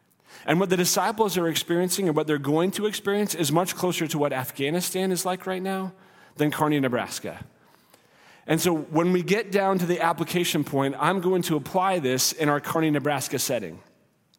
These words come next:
So if you are watching online and you are not in the central Nebraska region, you're gonna have to, my hope and prayer this week is that the Holy Spirit is going to apply this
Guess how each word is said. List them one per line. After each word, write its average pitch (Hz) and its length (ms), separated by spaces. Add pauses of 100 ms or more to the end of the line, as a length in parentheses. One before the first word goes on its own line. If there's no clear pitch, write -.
(320)
So 170 180
if 147 100
you 196 140
are 214 80
watching 170 420
online 139 640 (460)
and 165 180
you 180 200
are 170 160 (100)
not 156 340
in 196 280
the 180 160
central 180 360
Nebraska 160 480
region, 160 540 (240)
you're 185 160
gonna 196 160
have 180 220
to, 156 180
my 180 180
hope 214 380
and 165 160
prayer 170 260
this 135 220
week 147 160
is 143 100
that 135 120
the 143 80
Holy 170 260
Spirit 135 580 (220)
is 135 160
going 151 220
to 143 100
apply 160 400
this 147 400